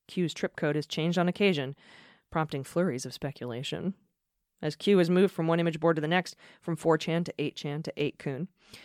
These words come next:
seeking a safe harbor, QAnon, uh, followers have only become more devoted. The internet is one big rabbit hole containing infinitely recursive rabbit holes. QAnon has somehow found its way down all of them, <laughs> gulping up lesser conspiracy theories as it goes.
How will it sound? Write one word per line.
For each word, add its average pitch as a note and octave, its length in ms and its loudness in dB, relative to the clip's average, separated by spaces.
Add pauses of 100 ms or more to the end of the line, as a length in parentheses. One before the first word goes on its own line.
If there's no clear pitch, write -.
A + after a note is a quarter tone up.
(160)
seeking D#3 360 -2
a C3+ 40 -8
safe D3 280 -4
harbor, E3 500 0 (460)
QAnon, G3 800 4
uh, D3+ 280 0
followers D3+ 600 0
have D#3 220 0
only D#3 200 -2
become D3+ 300 -4
more C#3+ 120 -4
devoted. C3+ 520 -8 (180)
The B2+ 120 -6
internet D#3+ 300 0
is D3+ 80 0
one D3+ 140 -4
big C#3 140 -4
rabbit C#3 320 -4
hole D#3+ 180 2
containing D3+ 420 -6
infinitely F3 520 -2
recursive D3+ 500 -4
rabbit D3 300 -4
holes. C#3 340 -2 (400)
QAnon E3+ 520 4
has D#3 140 0
somehow D#3 360 -2
found C#3 260 -4
its - 140 -8
way C#3+ 100 0
down C#3 220 -4
all C3 200 -4
of E3 200 -2
them, B3+ 320 4
<laughs> - 20 -20
gulping F#3 540 4
up D#3 280 0
lesser E3 320 0
conspiracy G3 600 -2
theories C3+ 400 -4
as B2+ 240 -10
it - 120 -12
goes. - 460 -10